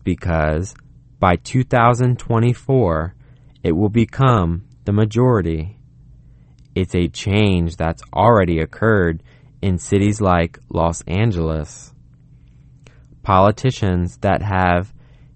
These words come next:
hidden their heads in the sand until now had better face reality, or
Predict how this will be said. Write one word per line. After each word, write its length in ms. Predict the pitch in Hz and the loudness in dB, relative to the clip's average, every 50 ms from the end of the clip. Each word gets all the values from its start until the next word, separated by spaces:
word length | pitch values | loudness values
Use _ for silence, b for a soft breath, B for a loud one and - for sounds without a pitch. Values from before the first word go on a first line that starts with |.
| b - | b -6
hidden 400 | - 127 127 131 139 135 135 131 | -2 0 2 4 4 4 4 2
their 200 | 131 131 131 127 | 2 2 2 0
heads 600 | 117 123 120 120 110 98 90 87 87 - - - - - | 0 -2 -2 0 0 0 -2 -4 -8 -12 -16 -20 -18 -10
in 160 | - 95 98 98 | -6 -4 -2 0
the 100 | 98 92 | -2 -2
sand 600 | - - - 120 117 110 98 92 87 80 - - - | -4 -4 -2 -2 0 0 0 0 -2 -4 -6 -10 -10
until 380 | - 90 95 92 - 104 98 92 | -8 -6 -6 -6 -6 -6 -4 -4
now 540 | 85 85 85 95 104 98 85 80 80 87 101 - _ _ _ _ _ _ _ _ b b b b b b b b b b | -2 -2 -2 0 0 0 0 0 -2 -4 -8 -12 _ _ _ _ _ _ _ _ b b b b b b b b b b
had 260 | - 85 87 82 73 | -6 -4 -4 -4 -2
better 300 | - 98 104 113 101 90 | 2 2 4 4 4 2
face 420 | 80 - - 90 92 92 85 - - | 0 -2 -4 -2 -2 -2 -4 -6 -8
reality, 680 | 78 80 85 90 92 95 85 80 80 80 78 80 - - - - - - - - - - - - - - | -6 -4 -2 0 0 0 0 -2 -2 -4 -6 -6 -8 -12 -16 -20 -20 -20 -20 -20 -20 -20 -20 -20 -10 -2
or 460 | - 104 107 110 120 123 135 143 139 | 0 2 2 4 2 2 0 -2 -4